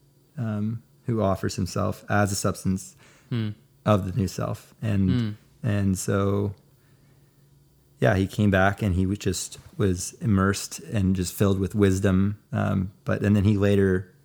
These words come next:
Speaker 1: went back into solitude for the last,
Speaker 2: Mm-hmm.
Speaker 1: um,
Speaker 2: Well, he inspired a lot of
Speaker 1: portion.
Speaker 2: people.
Speaker 1: Yeah. So he was considered, like, a, what, a desert, desert
Speaker 2: Desert
Speaker 1: father.
Speaker 2: father, yeah. And, like, so many people came that kind of this bunch of monks
Speaker 1: Mm-hmm.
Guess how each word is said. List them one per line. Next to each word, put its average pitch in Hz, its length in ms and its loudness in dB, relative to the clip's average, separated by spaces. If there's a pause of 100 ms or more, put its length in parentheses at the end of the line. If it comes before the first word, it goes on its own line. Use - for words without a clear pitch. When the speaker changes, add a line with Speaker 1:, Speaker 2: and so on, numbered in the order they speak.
Speaker 1:
went 92 140 0
back 87 260 2
into 92 200 -2
solitude 95 560 -6
for - 100 -10
the 95 100 -4
last, 101 420 -6 (800)
Speaker 2:
Mm-hmm. 120 200 -2
Speaker 1:
um, 95 300 0
Speaker 2:
Well, 117 80 2
he 131 80 4
inspired 127 260 2
a 127 40 10
lot 113 80 10
of 117 60 2
Speaker 1:
portion. 113 160 2
Speaker 2:
people. 113 300 -4
Speaker 1:
Yeah. 104 280 4 (180)
So 107 180 2
he 101 80 6
was 110 120 4
considered, 101 360 2
like, 98 200 -4
a, 110 60 -2
what, 98 160 -4
a 95 40 -6
desert, 95 400 0 (180)
desert 98 240 0
Speaker 2:
Desert 117 140 -4
Speaker 1:
father. 101 180 2
Speaker 2:
father, 107 240 -2
yeah. 107 220 -4 (120)
And, 113 160 -4
like, 107 220 -6 (260)
so - 140 -4
many 117 120 0
people 110 200 -4
came 104 300 -4
that 98 240 -4 (720)
kind 110 200 -2
of 101 220 -4 (220)
this - 400 -8 (1200)
bunch 107 240 -4
of 110 60 -2
monks 104 480 -6
Speaker 1:
Mm-hmm. 104 320 2